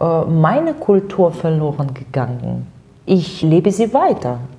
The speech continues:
Ich durchdränge sie nicht. Ich zwinge keinem, das mitzumachen, um, um Gottes Willen. Äh, wir, wir brauchen auch nicht weiter hier zu, nein, Quatsch.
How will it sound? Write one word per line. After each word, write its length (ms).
Ich 320
durchdränge 880
sie 180
nicht. 680
Ich 280
zwinge 360
keinem, 680
das 240
mitzumachen, 760
um, 160
um 80
Gottes 340
Willen. 260
Äh, 200
wir, 260
wir 100
brauchen 460
auch 180
nicht 220
weiter 260
hier 180
zu, 160
nein, 160
Quatsch. 360